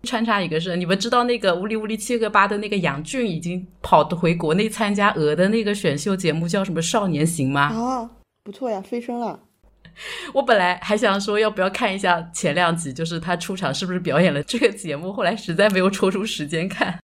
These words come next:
Speaker 2: 等他过两年胡回锅底的时候，可以巡回演出的时候表演这个养老保险。
Speaker 1: 他本来就在锅底啊。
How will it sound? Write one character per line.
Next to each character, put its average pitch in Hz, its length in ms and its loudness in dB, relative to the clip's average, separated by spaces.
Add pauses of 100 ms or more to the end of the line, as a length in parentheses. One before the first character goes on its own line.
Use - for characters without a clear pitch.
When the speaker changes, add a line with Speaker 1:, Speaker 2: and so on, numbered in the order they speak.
Speaker 2:
等 202 100 -8
他 226 200 -6
过 294 240 -2
两 208 160 -2
年 185 140 -4
胡 196 200 -8
回 214 160 -2
锅 226 180 0
底 220 120 -4
的 170 100 -6
时 175 80 -8
候， 190 140 -4
可 190 160 -10
以 202 280 -8
巡 202 200 -4
回 208 180 -2
演 190 180 -2
出 180 140 -10
的 196 60 -4
时 190 60 -6
候 190 60 -4
表 190 160 -2
演 196 140 0
这 185 140 -4
个 175 200 -6 (220)
养 185 240 -6
老 202 140 -2
保 170 200 -2
险。 190 360 -6 (360)
Speaker 1:
他 349 120 -2
本 285 160 -2
来 233 100 8
就 311 140 -2
在 277 160 2
锅 262 240 -6
底 214 180 -6
啊。 170 280 -4